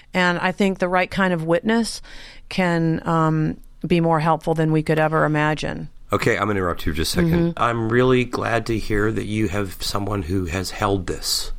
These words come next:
Speaker 1: Mm-hmm.
Speaker 2: with you.
Speaker 1: Yeah, thank you.
Speaker 2: And for you.
Speaker 1: Mm-hmm.
Speaker 2: Yeah.
Speaker 1: Thank you. Yeah.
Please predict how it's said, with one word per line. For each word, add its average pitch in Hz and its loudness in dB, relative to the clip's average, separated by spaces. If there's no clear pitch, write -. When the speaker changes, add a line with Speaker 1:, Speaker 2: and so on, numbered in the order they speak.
Speaker 1:
Mm-hmm. 151 2
Speaker 2:
with - -4
you. - -12
Speaker 1:
Yeah, 147 -4
thank 160 0
you. - 0
Speaker 2:
And - 0
for 90 2
you. 76 0
Speaker 1:
Mm-hmm. 160 0
Speaker 2:
Yeah. 117 0
Speaker 1:
Thank 180 2
you. 160 4
Yeah. 170 2